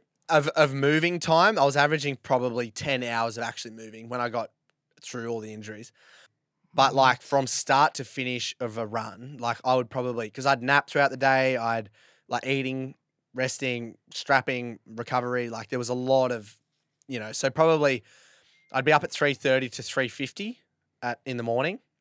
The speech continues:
Speaker 1: and then I'd have oats,
Speaker 2: Fuck.
Speaker 1: and I'd probably at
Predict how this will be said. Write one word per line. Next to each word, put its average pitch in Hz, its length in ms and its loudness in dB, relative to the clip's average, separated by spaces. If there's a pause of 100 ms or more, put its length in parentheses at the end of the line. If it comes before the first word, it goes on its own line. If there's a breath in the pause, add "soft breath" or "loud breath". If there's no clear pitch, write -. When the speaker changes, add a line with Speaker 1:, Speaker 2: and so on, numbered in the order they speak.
(140)
Speaker 1:
and 120 120 -6
then 120 100 0
I'd 120 120 2
have 117 120 0
oats, 131 400 4
Speaker 2:
Fuck. - 200 -16 (100)
Speaker 1:
and 120 300 -6
I'd 127 160 0
probably 147 680 2 (680 soft breath)
at 135 200 6